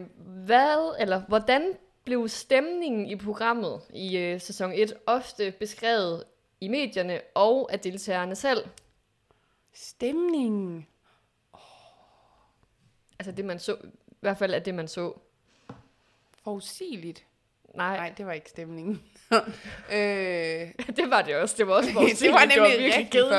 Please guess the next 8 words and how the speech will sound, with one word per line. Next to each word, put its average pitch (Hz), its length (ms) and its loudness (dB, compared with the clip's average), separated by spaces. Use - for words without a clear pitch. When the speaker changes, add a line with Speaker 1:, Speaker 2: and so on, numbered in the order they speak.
Speaker 2:
forudsigeligt. 190 560 -8
Speaker 1:
Ja. 180 140 -8
Speaker 2:
Stemningen. 202 920 -16
Speaker 1:
Det 220 60 -6
er 220 40 -6
en 214 60 -10
bestemt 233 340 -4
stemning. 190 500 -8